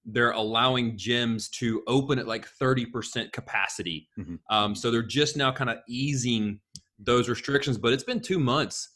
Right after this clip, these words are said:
Speaker 1: And what we've had to do with a lot of people is just try to do as much virtually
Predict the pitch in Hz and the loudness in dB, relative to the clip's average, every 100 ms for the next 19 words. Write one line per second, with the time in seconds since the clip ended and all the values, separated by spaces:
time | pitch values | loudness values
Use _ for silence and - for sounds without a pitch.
0 | _ _ _ 113 117 120 117 117 120 120 | _ _ _ -2 0 2 2 0 2 0
1 | 110 113 135 139 139 127 110 95 113 113 | 0 0 0 0 0 0 0 -2 0 0
2 | 104 98 110 113 107 104 95 104 101 - | 0 2 2 2 -2 -2 -2 -2 -4 -8
3 | - _ _ - - 131 135 127 104 104 | -14 _ _ -12 -2 0 2 0 0 0
4 | 104 107 - 98 98 95 117 113 127 131 | 0 -2 -6 -4 -4 -2 -2 0 -2 -4